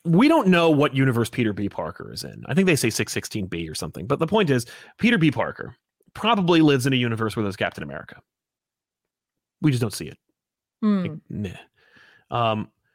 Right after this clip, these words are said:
Speaker 1: Peter Parker, played by Chris Pine in the first movie,
Speaker 2: Mm-hmm.
Speaker 1: lived in a universe where there were no superheroes but him.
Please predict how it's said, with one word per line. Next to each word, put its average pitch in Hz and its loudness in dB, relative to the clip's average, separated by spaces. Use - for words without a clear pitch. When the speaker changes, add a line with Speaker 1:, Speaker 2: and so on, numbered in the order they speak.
Speaker 1:
Peter 247 2
Parker, 110 -2
played 151 0
by 139 2
Chris 156 -4
Pine 104 -6
in 123 0
the 110 -2
first 110 -4
movie, 87 -10
Speaker 2:
Mm-hmm. 190 0
Speaker 1:
lived 143 2
in 147 4
a 143 4
universe 110 0
where 113 0
there 113 2
were 110 2
no 104 2
superheroes 95 -4
but 95 -6
him. - -16